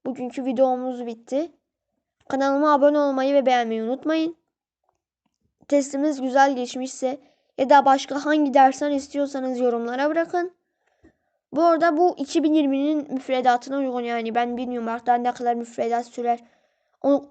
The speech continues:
onun kısmını zaten tam bilmiyorum. İki bin yirmi müfredatı, yani yıllar yıllar sonra da izlerseniz hatırlatayım dedim. Arkadaşlar hoşça kalın, görüşmek üzere.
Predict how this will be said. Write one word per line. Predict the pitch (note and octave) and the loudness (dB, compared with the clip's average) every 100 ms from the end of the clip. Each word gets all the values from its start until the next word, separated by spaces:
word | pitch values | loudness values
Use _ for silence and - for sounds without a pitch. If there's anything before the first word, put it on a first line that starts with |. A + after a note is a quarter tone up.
| - | -8
onun | - D4 | -2 -2
kısmını | D4 - D4 | -2 -6 -4
zaten | D4 D4+ C4+ | -2 -4 -6
tam | B3+ C4+ | -6 -4
bilmiyorum. | D#4+ E4 F4 F4 _ _ _ _ _ _ _ _ - _ _ | -2 -2 -4 -6 _ _ _ _ _ _ _ _ -20 _ _
İki | D4+ G#4 | -2 2
bin | F#4 | 2
yirmi | E4 D4 D4+ | 2 2 2
müfredatı, | C#4+ C#4+ B3 A#3 | 0 -2 -6 -4
yani | C4 C4+ - D4+ | -2 -2 -2 0
yıllar | D#4+ F4 D#4 | 2 4 4
yıllar | C#4+ D4 C#4 | 2 4 2
sonra | C4+ D4+ C4+ | 4 2 2
da | B3+ | 0
izlerseniz | C4 B3+ D4 C#4 C#4 C#4+ - - | 0 2 2 2 -4 -4 -6 -8
hatırlatayım | C4+ B3 A#3+ B3 C4+ | -6 -2 -2 -2 -2
dedim. | A#3+ A3 D#4 E4 - _ _ _ _ _ _ _ _ _ | -2 -2 -4 -8 -16 _ _ _ _ _ _ _ _ _
Arkadaşlar | - D4 D4 D4+ D4+ - - _ _ _ _ - | 2 2 4 2 0 -2 -10 _ _ _ _ -14
hoşça | C#4+ C4+ - | -10 -6 -4
kalın, | D4 C4 B3 | -4 -6 -8
görüşmek | A#3+ A#3 A#3 B3+ | -6 -8 -10 -16
üzere. | - - B3 - | -12 -12 -12 -16